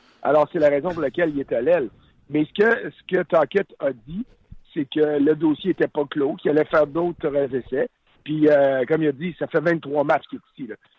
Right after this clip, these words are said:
Alors, euh, on a encore bien du temps pour faire des essais. Mais pour le moment, comme je te disais tantôt,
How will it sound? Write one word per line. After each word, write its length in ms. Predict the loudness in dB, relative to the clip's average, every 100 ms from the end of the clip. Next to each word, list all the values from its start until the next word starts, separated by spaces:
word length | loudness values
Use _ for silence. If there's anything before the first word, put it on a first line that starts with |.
| _
Alors, 380 | -4 -2 0 0
euh, 420 | -2 -2 -4 -6 -6
on 200 | -2 2
a 80 | 2
encore 240 | 2 0
bien 180 | 0 -2
du 120 | -4
temps 200 | -2 -2
pour 180 | -2 -8
faire 180 | -6 -4
des 220 | -6 -10
essais. 340 | -12 -8 -10 -10 _ _ -6
Mais 120 | -6
pour 220 | 2 4
le 100 | 4
moment, 460 | 2 -2 -2 -4 -4 -8
comme 180 | -10 -10
je 140 | -14
te 80 | -8
disais 160 | -6
tantôt, 460 | -4 -4 -4 -6 -8